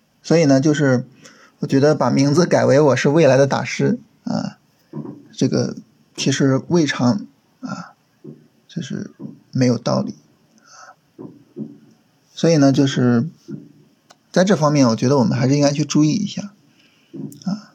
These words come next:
至少呢，我们不能够把自己的位置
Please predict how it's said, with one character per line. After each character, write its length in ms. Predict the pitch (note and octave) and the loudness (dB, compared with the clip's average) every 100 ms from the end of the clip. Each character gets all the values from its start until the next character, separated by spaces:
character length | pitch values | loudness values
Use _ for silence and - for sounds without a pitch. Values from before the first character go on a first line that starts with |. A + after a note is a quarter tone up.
| _ _ _ _ _ _ _ _ | _ _ _ _ _ _ _ _
至 160 | - B3+ | -2 0
少 200 | G3+ A#2+ | 2 2
呢， 200 | B2 B2+ | 2 2
我 60 | |
们 180 | A2+ A2+ | 2 0
不 80 | C3+ | 0
能 180 | C#3+ B2+ | 0 2
够 160 | C#3 | 2
把 280 | C3+ - C3 | -2 -4 -8
自 260 | - - C#3+ | -8 -6 -4
己 220 | - - | -4 -6
的 200 | - - - | -4 -6 -2
位 180 | D#3 | 0
置 280 | C3+ - C#3+ | 0 -2 -4